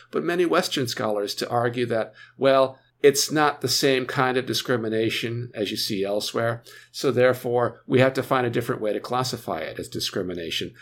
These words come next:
I'm arguing in this book it's all racial discrimination. Visible minorities, invisible minorities, it doesn't matter.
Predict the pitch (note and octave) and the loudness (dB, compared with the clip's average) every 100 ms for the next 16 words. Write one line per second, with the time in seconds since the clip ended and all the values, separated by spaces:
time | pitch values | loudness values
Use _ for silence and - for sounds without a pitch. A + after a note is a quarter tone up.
0 | - - F#3+ A#3 A3 F3 D#3+ D3+ D3 C#3+ | -6 0 2 4 2 2 2 0 -2 0
1 | D#3 D#3 - D3+ D#3 C3+ A2+ - A2 G2+ | 0 0 0 -2 0 2 2 2 -2 -4
2 | - A2 G2 F#2+ F2+ E2+ - F2+ - C3 | -4 -4 -4 -6 -4 -4 -6 -8 0 2
3 | D#3 D#3 C#3+ C#3+ C#3 C#3+ C#3 C3+ - C#3+ | 2 0 2 2 2 2 2 0 -2 -4
4 | D3 D3 C#3 C#3+ C3 C3 C3 B2+ B2+ C3 | -2 -4 -2 0 0 0 0 0 0 -2
5 | B2 C3+ B2+ B2 A#2+ G#2+ E2+ | 0 0 0 -4 -2 -2 -6